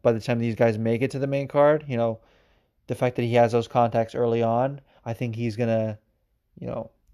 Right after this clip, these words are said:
Marcel's gonna, gonna be a one to watch in the, in the journalism game. And anyway, I just love, you know, he seems how, somehow to find the matchups that intrigue me. So I love it. And, uh, speaking of a matchup that intrigues me,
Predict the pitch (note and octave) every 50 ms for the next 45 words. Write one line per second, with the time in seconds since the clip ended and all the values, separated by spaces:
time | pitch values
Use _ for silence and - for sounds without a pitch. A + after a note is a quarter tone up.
0 | _ _ - B2 A#2+ B2 A#2+ - - B2 A#2 A2 G#2+ A#2+ A2+ A2+ A2 - _ _
1 | _ - B2 A#2 A2 A2+ A#2 A2+ A2 A#2 A2+ A2 A#2 A2+ A2 A2+ A#2 A#2 A2+ -
2 | A2+ A2 A2 A2+ A2 G#2 - - A#2 A#2 A2+ A2 B2 A#2 A#2 A2+ G#2+ A2 A2 G#2+
3 | A2+ A2+ A2+ G#2+ G#2+ - _ _ _ _ _ _ _ _ _ _ _ _ _ _
4 | _ _ _ _ _ _ _ _ - - C3 A#2+ B2 A#2+ A#2+ A#2 A#2 A2 - -
5 | - C3 B2 A#2+ A#2 A2+ A2+ - - _ _ _ _ _ _ _ _ - B2+ B2
6 | A#2+ A#2+ - - B2 A#2+ C3+ D3 C#3+ B2+ - D3 C#3+ C3+ C3+ - C#3+ C3 B2 A#2+
7 | - - - - C3+ B2+ B2 B2+ B2 A#2+ A#2+ A#2+ - C3 A#2+ - - C3 B2 A#2+
8 | A#2+ A#2+ A#2 A#2 A#2 A#2 A#2 - - B2+ B2 - - - B2 A#2 A2+ A2 - _
9 | _ _ _ - - A2 G#2+ - - B2 B2 A#2+ C3+ D3+ E3+ F#3 F3+ - - -
10 | - _ _ _ _ _ - - C3 A#2+ A2+ A2+ A2 A2 - B2+ A#2+ A#2 A#2 A2
11 | G#2+ - - _ _ _ _ _ _ _ _ _ _ _ _ _ _ _ _ _
12 | _ _ _ _ _ _ _ _ _ - C3+ B2+ B2 B2 B2 B2 B2 A#2+ A#2+ A2+
13 | G#2 B2 A#2+ A#2 A#2 A#2 A2+ - - - F3 D#3 F3 F3 D#3 C3+ A#2+ A#2+ A#2+ A#2+
14 | A#2+ A#2+ A#2 - - A2+ - B2 A2+ A2 A2 G#2 - - D#3+ E3+ E3+ C#3+ A#2 A2+
15 | A2+ A2 G#2+ G#2+ A2 -